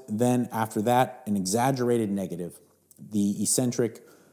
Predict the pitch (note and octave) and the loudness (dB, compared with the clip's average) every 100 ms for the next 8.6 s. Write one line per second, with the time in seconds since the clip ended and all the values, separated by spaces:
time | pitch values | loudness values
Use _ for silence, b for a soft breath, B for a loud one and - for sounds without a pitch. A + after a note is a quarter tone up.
0 | b _ G#2 B2 B2 A#2+ A2 - A2+ A2 | b _ 2 6 6 4 2 2 2 2
1 | A2 G2+ G#2 F#2+ G2 A2+ A2 A2 A2 G#2+ | 0 -2 -2 0 4 4 4 0 -2 -2
2 | G#2 G2 G2+ E3 G3 F#3 F#3 F3 E3 B2 | 0 0 4 6 8 8 6 4 0 -4
3 | B2+ A#2 A#2+ A2+ A2 A2 - G#2+ G#2 G2+ | -4 0 4 4 4 0 -4 -2 0 -2
4 | - G#2 G2+ G2+ - G#2 G2+ - G2+ G2+ | -4 -4 -2 -6 -6 -4 -4 -4 -4 -4
5 | F#2+ G#2 G2+ G2+ B B - G2+ F#2+ F#2 | 2 4 4 2 B B -4 0 2 4
6 | G#2+ A#2+ B2+ A#2+ A2 G2+ G#2+ G2 F2+ - | 6 8 8 6 4 2 2 2 -2 -2
7 | A2 G#2+ G#2 - B2+ B2 A#2+ F#2 G#2 G2 | -4 -4 -6 -2 -2 0 -2 -2 -2 -2
8 | F2+ F2 E2 F2 - | -4 -6 -6 -8 -8